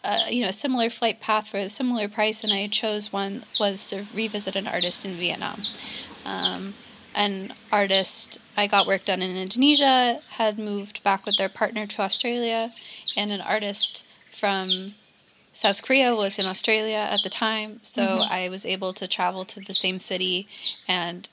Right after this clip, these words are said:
Speaker 1: visit both artists, uh, in the same week. So that's certainly, like, if there's any level of, like,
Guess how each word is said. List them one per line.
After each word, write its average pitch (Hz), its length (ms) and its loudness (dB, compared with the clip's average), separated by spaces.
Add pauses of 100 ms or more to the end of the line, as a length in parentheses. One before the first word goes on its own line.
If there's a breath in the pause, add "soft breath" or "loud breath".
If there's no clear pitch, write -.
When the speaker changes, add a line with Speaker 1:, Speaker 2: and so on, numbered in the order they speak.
(140)
Speaker 1:
visit 190 360 -2
both 180 200 0
artists, - 640 -2 (100)
uh, 202 280 -4
in 208 120 -4
the 190 60 -4
same 185 260 -4
week. - 320 -12 (540 loud breath)
So 185 560 0 (160)
that's 233 240 2
certainly, 226 460 2
like, 185 280 2
if 208 140 0
there's 214 220 2
any 208 280 2
level 196 280 0
of, 190 100 -2
like, 175 200 -2